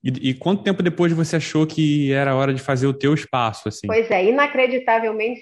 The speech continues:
Speaker 2: fiquei só dois meses mesmo no caso. <laughs>
Speaker 1: Nossa Senhora.
Speaker 2: O negócio aqui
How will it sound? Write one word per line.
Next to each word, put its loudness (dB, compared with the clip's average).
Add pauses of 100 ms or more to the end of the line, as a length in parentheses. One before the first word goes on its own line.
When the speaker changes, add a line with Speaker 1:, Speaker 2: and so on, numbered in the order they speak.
Speaker 2:
fiquei -4
só 0
dois -2
meses -2
mesmo -4
no -6
caso. -10 (800)
<laughs> -6
Speaker 1:
Nossa -2
Senhora. -4 (300)
Speaker 2:
O 6
negócio 6
aqui 0